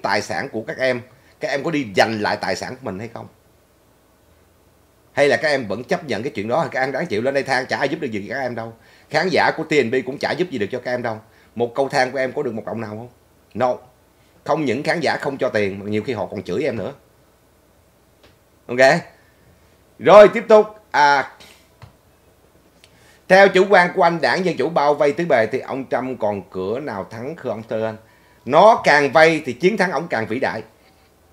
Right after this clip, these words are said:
Đó là cái nét đặc, độc đáo của dân Mỹ và cái nét độc đáo của một xã hội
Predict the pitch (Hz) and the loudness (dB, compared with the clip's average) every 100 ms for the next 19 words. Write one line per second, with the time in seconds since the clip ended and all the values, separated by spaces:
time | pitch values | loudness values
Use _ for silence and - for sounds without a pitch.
0 | _ _ _ _ _ _ _ _ _ _ | _ _ _ _ _ _ _ _ _ _
1 | _ _ _ _ 117 139 180 127 156 160 | _ _ _ _ 0 4 6 4 2 0
2 | 190 - 131 104 147 123 120 139 131 170 | 0 -2 -4 -6 -4 -2 -2 -4 -4 -4
3 | 156 131 120 90 131 - 107 - 143 160 | -2 -2 -2 -4 -6 -8 -6 -4 -2 -4
4 | 175 123 - - 123 135 160 135 139 95 | -4 -6 -6 -6 -6 -4 -4 -6 -6 -10
5 | - - - 101 113 90 | -10 -12 -6 -4 -4 -6